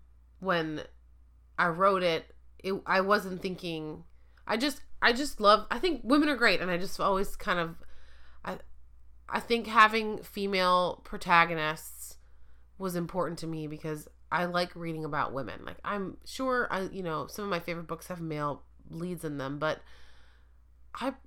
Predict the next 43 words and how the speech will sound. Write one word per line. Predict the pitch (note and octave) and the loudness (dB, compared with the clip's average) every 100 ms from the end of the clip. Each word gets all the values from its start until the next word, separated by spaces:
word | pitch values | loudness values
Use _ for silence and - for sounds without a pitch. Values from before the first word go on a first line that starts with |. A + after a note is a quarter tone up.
| - | 0
I | G#3+ | 0
much | G3 F3+ G#3+ - | 2 4 4 2
prefer | - D3 D#3+ E3+ C#3 G#2 - - | -10 -6 0 2 2 -2 -8 -8
a | D#3 | -6
book | D3+ D#3 D#3 | -2 -2 -2
where | D#3 D3+ | -4 -4
the, | D3 C3 - | -4 -8 -8
the | D3+ | -10
protagonist | C#3+ B2+ - B2+ C#3+ D3 D3 | -8 -10 -4 -2 -2 -6 -8
is | D#3 E3 | -10 -8
a | |
woman, | D#3 D3+ C#3 C3 | -4 -4 -4 -6
and | C#3 | -6
I, | G2+ - | -6 -6
I | |
was | D3 E3 D#3 - - | -8 -8 -10 -14 -12
very | G3 F#3 F#3 E3+ | -4 2 2 2
much | D#3 - | 0 -2
hell-bent | - D3+ C#3 C3 - | -2 0 0 -4 -6
on | C#3 D3 | -8 -4
writing | C#3+ C3 B2+ | -4 -4 -6
a | C3 | -6
book | D3 G#2+ - - | -6 -6 -8 -16
that | - C#3+ | -6 -2
I | C3 | -2
wanted | C3 B2 G#2 E2+ | -2 -4 -6 -8
to | A2+ | -12
read. | A2 E2+ C#2 D3+ - - - - - | -12 -12 -12 -16 -20 -20 -20 -20 -20
So | - D3 D3 | -8 -4 -2
I | - | -2
guess | A3 G4+ G#4+ | 2 2 4
in | C#4+ | 6
that | G3 - | 6 6
way, | E3+ D#3+ E3+ - | 6 4 4 0
I | |
mean, | G#3 G#3 | -2 -2
we | G#3+ | 4
are | G#3+ A#3 | 4 4
seeing | - A3 G3+ F3+ | 0 -2 0 2
much | E3+ E3+ - | 0 0 -4
more, | F3 E3 | 0 0
like, | D#3+ D3 C3+ - - - - | 0 -2 -4 -14 -18 -16 -4
representation | F3+ E3+ F#3+ D#3+ D3+ D3+ D#3 - A#3+ C#4 | -4 -2 -4 -4 -4 -6 -6 -4 -2 -2